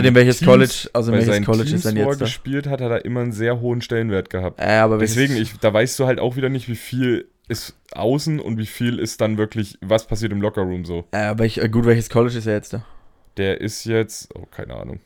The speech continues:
Speaker 1: <laughs> Das weiß ich jetzt tatsächlich
Speaker 2: Der
Speaker 1: grad
Speaker 2: ist
Speaker 1: nicht aus dem
Speaker 2: von,
Speaker 1: Kopf.
Speaker 2: damals von Oklahoma
Speaker 1: Von den
Speaker 2: State?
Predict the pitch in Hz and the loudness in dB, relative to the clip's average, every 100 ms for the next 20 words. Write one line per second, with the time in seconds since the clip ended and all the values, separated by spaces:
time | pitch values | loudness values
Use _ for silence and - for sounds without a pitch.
0 | _ - - 113 104 101 95 95 95 - | _ -20 -14 -12 -8 -2 0 0 -4 -4
1 | 90 92 107 110 - 95 110 113 113 113 | -4 0 2 2 -2 -2 2 4 6 4
2 | 110 113 117 110 113 - - 110 117 135 | 4 2 2 0 -4 -4 -4 0 2 4
3 | 156 151 - 107 131 | 2 0 -2 2 4